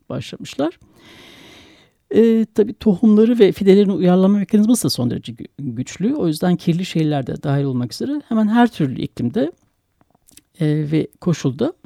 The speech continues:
yaşayabiliyorlar. E,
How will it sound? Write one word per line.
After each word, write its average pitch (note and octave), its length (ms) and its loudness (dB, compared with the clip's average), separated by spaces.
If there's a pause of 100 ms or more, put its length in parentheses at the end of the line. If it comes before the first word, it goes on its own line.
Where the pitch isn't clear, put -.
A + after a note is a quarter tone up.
(140)
yaşayabiliyorlar. D#3 880 -4 (1900)
E, F#3+ 60 2